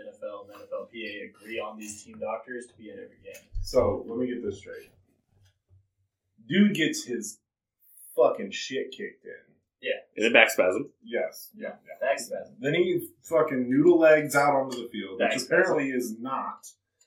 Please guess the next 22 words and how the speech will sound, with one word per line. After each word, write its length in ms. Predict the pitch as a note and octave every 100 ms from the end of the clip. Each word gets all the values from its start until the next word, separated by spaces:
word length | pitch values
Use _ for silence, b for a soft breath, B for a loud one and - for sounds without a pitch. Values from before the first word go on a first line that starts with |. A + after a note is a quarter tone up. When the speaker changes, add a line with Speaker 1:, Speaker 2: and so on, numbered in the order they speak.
| _ _ -
Speaker 2:
a 520 | A#2+ A#2 G#2+ G2+ F#2+ - _ _
sign 420 | - - C3+ A#2 A2
of 100 | G#2
concussion, 720 | G#2+ - - - G2 G2+ - F#2
according 360 | F#2 F2+ F#2+ F2+
to 80 |
the 140 | F2+ F2+
N 80 | E2+
F 80 | F#2
L. 260 | - - - -
Speaker 3:
Correct. 320 | F#3+ - - _ -
Speaker 1:
Correct. 400 | - - G#2+ - _ _ -
Speaker 2:
And 240 | D3+ D3
then 340 | F3+ F#3 F3+ D3+
they 120 | D3
sent 220 | - F3
him 160 | F3+ D3+ D3
to 500 | C3+ C3 B2+ B2 - _ _ _ _ _ -
two 140 | F#3+ G#3
doctors, 540 | D3 - - A2 F#2+
one 540 | A2 C#3 E3+ F3+ F#3+ - _ _ _ _
Miami 800 | B2 C3 C#3 C#3+ C#3+ C#3 C3+